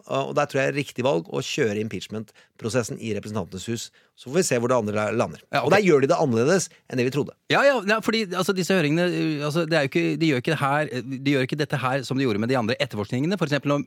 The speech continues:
Speaker 2: uh, Mueller satt foran, han satt jo foran alle kameraene
Speaker 1: Ja.
Speaker 2: og holdt på. Nå skjer det bak, uh, lukkede dører og ve-, strengt hemmelighold.
Speaker 1: Ja, og der kan du se at hjernen har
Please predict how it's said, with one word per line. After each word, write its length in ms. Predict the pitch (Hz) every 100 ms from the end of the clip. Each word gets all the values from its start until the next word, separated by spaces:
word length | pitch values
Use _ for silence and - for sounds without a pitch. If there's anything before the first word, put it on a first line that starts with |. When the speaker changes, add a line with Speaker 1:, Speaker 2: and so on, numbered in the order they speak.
| 120
Speaker 2:
uh, 80 | 123
Mueller 460 | 120 117 107 139 143
satt 160 | 139 -
foran, 300 | 139 139 131
han 140 | 160 185
satt 160 | 156 151
jo 20 |
foran 200 | 131 131 -
alle 200 | 135 101
kameraene 420 | - 92 85 85 90 -
Speaker 1:
Ja. 80 | 127 -
Speaker 2:
og 140 | 135 127
holdt 140 | 120
på. 160 | 107 110 - - -
Nå 80 | 151
skjer 200 | - 131
det 100 | 135
bak, 260 | 123 120 -
uh, 140 | 127
lukkede 480 | 117 127 127 - 107
dører 320 | 113 95 104
og 80 | 117
ve-, 240 | 120 131 127
strengt 480 | - - 120 117 110
hemmelighold. 460 | 123 113 90 90 - -
Speaker 1:
Ja, 120 | 139 -
og 140 | 147 190
der 80 |
kan 100 | 190
du 80 | 214
se 140 | 165 208
at 180 | 196 175
hjernen 500 | 196 143 147 165 170
har 320 | 131 143 151